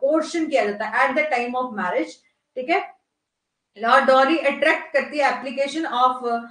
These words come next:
uh, dowry prohibition act nineteen फिफ्टी सिक्स। On the other hand, जो स्त्री धन है वो एक खुद से दी गई, मतलब एक, अ, property, जैसे कि हम, अ, सदाइका and non सदाइका हमने देखा कि कुछ एक, अ,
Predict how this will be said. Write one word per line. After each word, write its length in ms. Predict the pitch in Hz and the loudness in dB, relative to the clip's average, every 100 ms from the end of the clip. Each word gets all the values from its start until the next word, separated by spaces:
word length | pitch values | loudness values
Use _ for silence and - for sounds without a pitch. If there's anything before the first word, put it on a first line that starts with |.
| _ _ _ | _ _ _
uh, 220 | 226 240 | -4 -2
dowry 320 | 240 262 269 294 | 2 4 4 2
prohibition 520 | 262 254 254 254 262 254 | 0 0 -4 -6 -4 -2
act 140 | 254 | -4
nineteen 320 | 233 220 233 | -8 -8 -8
फिफ्टी 300 | 226 208 208 | -6 -4 -4
सिक्स। 340 | 208 320 320 - | -4 -6 -6 -6
On 140 | 226 247 | -4 -2
the 140 | 262 | -2
other 240 | 220 233 269 | -2 -2 -2
hand, 300 | 254 262 294 - _ _ | -2 -4 -6 -14 _ _
जो 360 | 202 240 247 254 | -6 4 4 4
स्त्री 400 | 262 - - 392 | 0 -2 6 6
धन 180 | - 254 | 6 2
है 400 | 226 233 330 - _ _ 233 | 0 -4 -6 -10 _ _ -4
वो 200 | 330 - | -4 2
एक 300 | 349 370 370 - - _ _ _ _ - | 0 0 -6 -6 -8 _ _ _ _ 4
खुद 160 | 392 | 4
से 180 | - 392 | 6 2
दी 180 | 311 320 | 4 0
गई, 200 | 320 311 | 0 -4
मतलब 280 | 302 311 302 | -2 0 2
एक, 260 | 277 - | 0 0
अ, 220 | 277 277 262 | 0 2 0
property, 500 | 262 247 240 220 233 | -2 -2 -2 -6 -8
जैसे 200 | 254 262 | -8 -4
कि 80 | 269 | -4
हम, 160 | 262 | -4
अ, 320 | 247 214 214 208 | -8 -8 -6 -6
सदाइका 640 | 233 226 240 247 262 254 226 | -6 -4 -4 -2 0 2 2
and 220 | 220 220 | -2 -4
non 160 | 214 226 | -6 -6
सदाइका 420 | 220 202 190 196 | -6 -6 -6 -6
हमने 240 | 185 185 | -6 -10
देखा 260 | 180 170 175 | -12 -10 -10
कि 200 | 175 208 | -10 -14
कुछ 180 | 233 247 | -12 -8
एक, 200 | 240 220 | -8 -10
अ, 720 | _ _ _ _ 220 220 | _ _ _ _ -4 -2